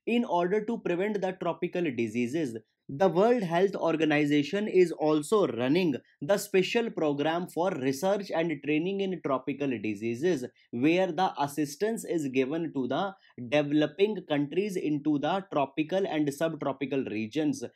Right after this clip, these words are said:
Moreover, guys, it is also co-sponsored by the unicef and World Bank. So guys, these agencies should also empower the poor and vulnerable nations, particularly into the Southeast Asia, into this particular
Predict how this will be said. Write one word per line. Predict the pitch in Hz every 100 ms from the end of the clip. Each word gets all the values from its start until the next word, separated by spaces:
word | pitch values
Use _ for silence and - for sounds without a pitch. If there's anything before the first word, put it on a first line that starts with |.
| _ -
Moreover, | 170 208 196 180
guys, | 127 139 190 170
it | 170 160
is | 196 175
also | 147 160 160 - 208 196
co-sponsored | 190 208 208 165 156 156 147 127
by | 120
the | 131 196 190 _ 139
unicef | 143 175 196 196 226 233 -
and | 170 208 190 131
World | 151 170 147 123
Bank. | 117 107 -
So | 202
guys, | 170 170 226 208 147
these | 185 233 190 156
agencies | 151 156 156 151 165 202 208
should | 214 185
also | - 151 160 185 220 -
empower | 151 147 151 151 175 196
the | 151 139 151 - _ _ -
poor | 226 220 233 -
and | 165 190 160
vulnerable | 127 143 151 151 165 165 226 196
nations, | 147 139 - 240 214
particularly | 180 160 170 160 160 151 143
into | 127 131
the | 151
Southeast | - 139 147 151 147 -
Asia, | 127 123 165 170
into | 135 120 123
this | 135 147
particular | 117 110 120 - 220 214